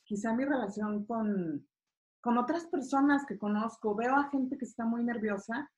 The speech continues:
y se me hace más fácil comprenderlos, ¿no? Este, entonces, sí, definitivamente, esto del coaching, esto de saber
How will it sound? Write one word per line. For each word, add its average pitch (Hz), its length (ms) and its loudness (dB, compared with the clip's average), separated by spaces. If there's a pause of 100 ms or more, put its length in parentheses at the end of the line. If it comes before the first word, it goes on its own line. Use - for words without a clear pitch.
(380)
y 202 80 -6
se 208 120 0
me 208 100 4
hace 214 160 -2
más 262 180 -4
fácil 240 320 -6
comprenderlos, 180 840 -4
¿no? 165 360 -8
Este, 143 680 -10 (1080)
entonces, 214 480 -2
sí, 202 140 -2
definitivamente, 208 1000 -2 (460)
esto 240 400 0
del 277 180 2
coaching, 208 560 -2
esto 214 300 -4
de 233 140 0
saber 190 500 -2